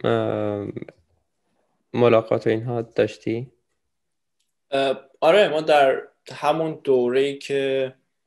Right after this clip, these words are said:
Speaker 2: اه، گذروندیم برای اینکه، ام، بخوایم مربی بشیم،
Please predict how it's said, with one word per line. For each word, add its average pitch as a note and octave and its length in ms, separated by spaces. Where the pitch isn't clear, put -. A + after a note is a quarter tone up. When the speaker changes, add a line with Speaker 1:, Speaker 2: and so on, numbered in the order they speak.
Speaker 2:
اه، - 340
گذروندیم C3+ 800
برای A#2+ 240
اینکه، B2 580
ام، - 380
بخوایم B2+ 520
مربی B2+ 400
بشیم، C#3 680